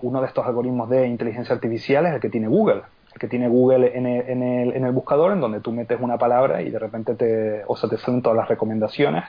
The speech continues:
de las posibles búsquedas que tú puedas llegar a tener, ¿no?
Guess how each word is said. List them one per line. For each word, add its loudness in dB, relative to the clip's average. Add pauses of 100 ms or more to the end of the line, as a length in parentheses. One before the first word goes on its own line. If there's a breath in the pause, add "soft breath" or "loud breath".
(760 soft breath)
de 2
las 2
posibles -2
búsquedas -4
que -6
tú -10
puedas -2
llegar -6
a -10
tener, -12
¿no? -12